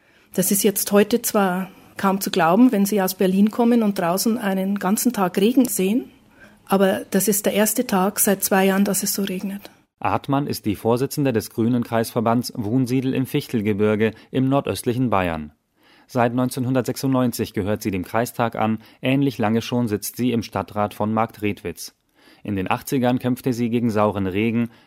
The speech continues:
Speaker 2: der von Abgasen aus der D D R, aus Polen und der Tschechoslowakei hervorgerufen worden sei. Das damalige Waldsterben sei nicht so schlimm gewesen wie die heutige Situation, sagt sie.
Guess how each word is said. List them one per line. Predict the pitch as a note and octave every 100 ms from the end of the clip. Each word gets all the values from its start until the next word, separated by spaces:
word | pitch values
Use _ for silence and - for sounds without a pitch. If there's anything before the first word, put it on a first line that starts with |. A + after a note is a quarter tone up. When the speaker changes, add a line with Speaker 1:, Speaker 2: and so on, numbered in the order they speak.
| -
Speaker 2:
der | G#2
von | - F#2+
Abgasen | C3 - B2+ B2 B2+ -
aus | G2
der | -
D | F#2+ F#2+
D | F#2
R, | F#2+ A2 A#2+
aus | G#2 -
Polen | - G#2+ A#2 A#2
und | G#2+ A2
der | A#2
Tschechoslowakei | - A#2+ A#2 B2+ C3 B2+ A#2 F#2
hervorgerufen | F#2 G2 F#2 F2+ F#2+ E2+ F2+
worden | F2 E2+
sei. | E2 E2+ D#2+ D2 _ _ -
Das | F2 -
damalige | G#2+ B2+ C3+ C3+ A#2
Waldsterben | G2 A2 - A2+ A2+ A2 A2+
sei | G2+ F#2
nicht | B2 -
so | C#3
schlimm | G#2+ G#2+ A2+
gewesen | A2 A2+ A2+ A#2
wie | A#2+
die | D3
heutige | C3 G#2 G#2 F#2+
Situation, | F2 E2+ F2+ - F#2 E2+ D#2
sagt | D#2 E2+ -
sie. | - F2